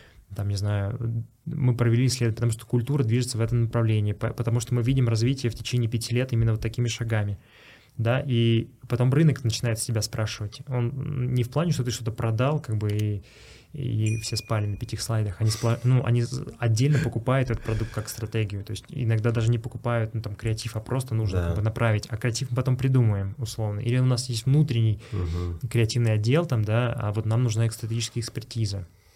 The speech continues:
Speaker 2: Что нравится в работе стратега? Есть что-то, что вот прям кайфуете? Не знаю, я кайфую, когда нахожу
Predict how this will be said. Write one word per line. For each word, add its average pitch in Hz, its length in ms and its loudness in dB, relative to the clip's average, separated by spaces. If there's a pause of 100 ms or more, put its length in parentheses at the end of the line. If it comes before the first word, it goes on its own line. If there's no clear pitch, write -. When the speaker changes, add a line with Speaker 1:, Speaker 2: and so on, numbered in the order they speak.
Speaker 2:
Что - 280 2
нравится 113 560 6
в 82 60 -2
работе 82 320 -2
стратега? 80 520 -4
Есть 120 240 0
что-то, - 420 -4 (160)
что - 460 -2
вот 85 320 -2
прям 82 320 0
кайфуете? 90 640 -2 (680)
Не 107 60 2
знаю, 101 260 6
я 131 280 10
кайфую, 104 520 6
когда 85 460 2
нахожу 87 580 0